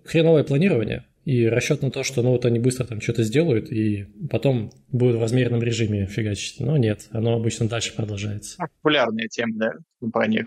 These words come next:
Speaker 2: разработки игр, как я понимаю. Кранчи всё ещё продолжаются.
Speaker 1: С играми проблема в том, что, ну, вообще кранчи,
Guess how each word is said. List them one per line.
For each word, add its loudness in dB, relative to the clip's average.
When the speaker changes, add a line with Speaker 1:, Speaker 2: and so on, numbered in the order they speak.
Speaker 2:
разработки 0
игр, 2
как -12
я -2
понимаю. 0
Кранчи 0
всё 0
ещё 0
продолжаются. 0
Speaker 1:
С -4
играми 2
проблема 0
в -10
том, -8
что, 2
ну, 4
вообще 2
кранчи, 2